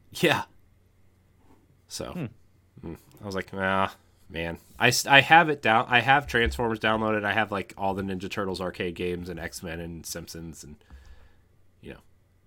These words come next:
Speaker 1: all the games
Speaker 2: Right.
Speaker 1: that I wish were backwards compatible but aren't. Army of Two, fortieth Day, I downloaded.
Speaker 2: Oof.
Speaker 1: Alpha Protocol.
Speaker 2: Alpha Protocol.
Speaker 1: <sighs>
Speaker 2: That needs to, Sega, come on.
Speaker 1: Come on.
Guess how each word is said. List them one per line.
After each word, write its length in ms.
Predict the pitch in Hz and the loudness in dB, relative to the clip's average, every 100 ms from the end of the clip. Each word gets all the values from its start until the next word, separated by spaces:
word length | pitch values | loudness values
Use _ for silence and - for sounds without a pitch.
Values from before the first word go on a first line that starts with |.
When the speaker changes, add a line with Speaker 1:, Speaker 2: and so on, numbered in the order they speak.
| _ - | _ -2
Speaker 1:
all 120 | 110 | 0
the 100 | 104 | 2
games 280 | 98 95 92 | 2 0 0
Speaker 2:
Right. 60 | 95 | -4
Speaker 1:
that 20 | |
I 60 | |
wish 200 | 90 92 | -4 -4
were 80 | 107 | -4
backwards 360 | 92 90 101 - | -4 -4 -6 -8
compatible 500 | - - 110 104 107 | -6 -4 -4 -4 -4
but 100 | 90 | -6
aren't. 220 | 85 101 | -8 -6
Army 260 | 113 139 131 | 2 4 4
of 100 | 113 | 2
Two, 240 | - 131 | 2 0
fortieth 400 | 120 127 120 110 | 2 2 2 2
Day, 400 | - 123 123 123 | 4 6 6 4
I 40 | 120 | 0
downloaded. 680 | - 113 127 123 123 131 127 _ - - - - _ - | -2 -2 -2 -4 -4 -6 -8 _ -20 -20 -20 -20 _ 2
Speaker 2:
Oof. 380 | 135 123 - - - - _ - - - _ - - _ _ _ - | 4 4 0 -4 -14 -20 _ -20 -20 -20 _ -20 -20 _ _ _ 8
Speaker 1:
Alpha 280 | 127 127 117 | 10 10 4
Protocol. 640 | - 117 127 131 127 127 _ _ _ _ _ | 4 4 2 0 -4 -8 _ _ _ _ _
Speaker 2:
Alpha 240 | 120 127 123 | 6 6 4
Protocol. 680 | - 135 131 - 113 101 - _ _ _ _ _ _ | 2 2 2 0 -2 -2 -8 _ _ _ _ _ _
Speaker 1:
<sighs> 500 | _ _ _ _ - | _ _ _ _ -2
Speaker 2:
That 540 | 139 98 - - 117 | 0 0 -4 -2 0
needs 240 | 131 123 | 0 0
to, 100 | - - - - - - - _ _ - | -4 -8 -14 -20 -20 -20 -20 _ _ -2
Sega, 400 | - 165 143 - | 6 8 6 2
come 200 | 147 151 | 0 2
on. 180 | 147 113 _ _ _ _ _ _ _ | 2 0 _ _ _ _ _ _ _
Speaker 1:
Come 220 | - 117 | -4 0
on. 500 | 101 98 98 98 92 | 2 2 2 0 -2